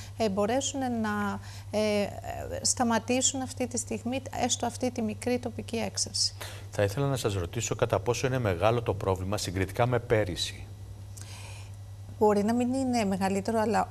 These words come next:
Speaker 1: ο ορισμός ότι υπάρχει κάποια τοπική έξαρση είναι λιγότερο από τρεις μήνες από τρία περιστατικά και πάνω σε μια συγκεκριμένη,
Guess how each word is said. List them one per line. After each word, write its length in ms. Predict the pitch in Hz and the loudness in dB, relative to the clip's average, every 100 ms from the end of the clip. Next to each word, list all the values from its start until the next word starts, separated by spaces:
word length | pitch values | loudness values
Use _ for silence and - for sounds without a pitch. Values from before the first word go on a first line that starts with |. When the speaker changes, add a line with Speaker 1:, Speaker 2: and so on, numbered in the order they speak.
| - | -4
Speaker 1:
ο 140 | - 196 | 0 2
ορισμός 800 | 190 185 - - 214 233 240 | 2 0 -2 -2 -2 -2 -2
ότι 220 | 247 240 202 | -4 -2 -4
υπάρχει 340 | 190 214 220 | -2 -4 -4
κάποια 280 | - 220 233 | -6 -4 -4
τοπική 460 | 220 - 190 - | -4 -4 -8 -2
έξαρση 680 | 220 208 196 - 220 - - | 0 0 0 -2 0 0 -2
είναι 280 | - 240 247 | -2 0 0
λιγότερο 440 | 226 208 202 208 240 | 0 2 0 0 -2
από 160 | 220 | -2
τρεις 340 | 208 208 226 - | -4 -2 -2 -2
μήνες 420 | 226 220 247 - | 0 0 0 -2
από 160 | - 190 | -2 -4
τρία 220 | 226 226 | -2 -2
περιστατικά 600 | 214 208 - 208 - 233 | -2 -2 -2 -2 -4 -4
και 160 | 240 | -4
πάνω 380 | 202 - 202 233 | -4 0 0 0
σε 180 | 254 220 | 0 0
μια 200 | 208 233 | 0 2
συγκεκριμένη, 840 | - 202 196 - 196 220 226 196 | 0 0 -2 -2 0 2 2 0